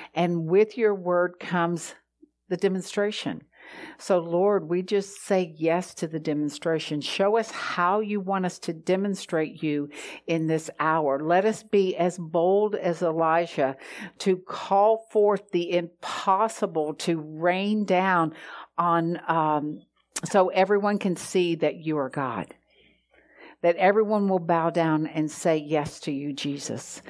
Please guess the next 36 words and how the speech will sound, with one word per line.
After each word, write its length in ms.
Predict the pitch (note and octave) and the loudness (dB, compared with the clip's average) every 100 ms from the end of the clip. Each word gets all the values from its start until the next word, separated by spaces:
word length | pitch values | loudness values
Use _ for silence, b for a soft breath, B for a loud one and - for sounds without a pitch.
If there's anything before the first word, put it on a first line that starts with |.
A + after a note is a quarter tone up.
| B B B - | B B B -2
And, 180 | E3+ | 0
and 240 | E3+ E3+ E3 | 0 0 2
Lord, 260 | F3+ F#3+ E3+ | 2 2 2
right 360 | F3 F3+ F#3+ | 2 2 2
now, 400 | F#3 F3+ F3 D3+ - | 0 0 2 0 0
e-, 120 | E3 E3+ | 0 0
even 320 | F#3 F#3+ F#3+ | 0 0 0
as 240 | F3+ F3 F3 | 0 -2 -2
we, 420 | E3+ E3+ E3 E3 B B B | 0 0 0 -4 B B B
we 160 | F#3 F3+ | 0 2
are 120 | F3+ | 2
in 320 | - F#3 F#3 | 2 0 2
those 240 | F3+ E3+ - | 2 0 -2
heavenly 420 | - F3 E3+ E3 | -2 -2 0 -2
places, 640 | E3 - F3 E3 E3 D3 | -4 0 0 0 -2 -4
we 140 | D#3+ E3+ | -2 -2
are 100 | E3+ | -2
hidden 380 | - G3 F3 F#3 | -2 -2 0 -2
in 140 | E3+ | -4
Christ, 420 | - F3+ E3+ - | -4 0 0 -2
we 100 | E3 | -6
can 220 | E3 F3+ | -2 -4
see 420 | D#3+ - - G3 G3 | -4 -10 -4 -2 0
from 220 | G3+ F#3 | -2 -2
a 60 | |
heavenly 420 | D#3+ F3 F3 E3 D#3+ | 0 0 0 -2 -4
perspective. 720 | E3 D#3 - E3+ E3 D3+ C#3+ B B B - | -6 -8 -4 -4 0 -2 -4 B B B 0
God, 180 | F3+ E3 | 0 2
I'm 240 | E3+ G3 | 0 0
just 220 | A3 - | 0 0
asking 400 | F#3 F3+ - F3 | 0 -2 -4 -6
you 100 | E3 | -4
right 320 | D#3+ D#3+ E3 | -2 -2 0
now 220 | D#3+ D3+ D3 | 0 0 -2
to 120 | - E3 | -4 -4
give 520 | D#3 E3 F#3 E3 | -4 0 2 2